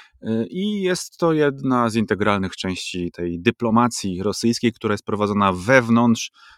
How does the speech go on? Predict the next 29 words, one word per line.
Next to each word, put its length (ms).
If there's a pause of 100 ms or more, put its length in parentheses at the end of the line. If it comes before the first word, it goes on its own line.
(180)
ale 220
jednocześnie 640
sprzedawana 480
jest 140
na 120
zewnątrz. 540 (460)
Jak 160
doskonale 480
wiemy, 320
tej 220
dysto-, 280 (140)
dypl-, 320
dyplomacji, 640
którą, 340 (340)
em, 540 (320)
nie 140
da 120
się, 420 (120)
e, 320 (380)
prowadzić 540
rakietami, 800
jak 220
to, 260 (160)
e, 200
realizuje 580
teraz 540
Rosja 520 (260)
wobec 300
Ukrainy 640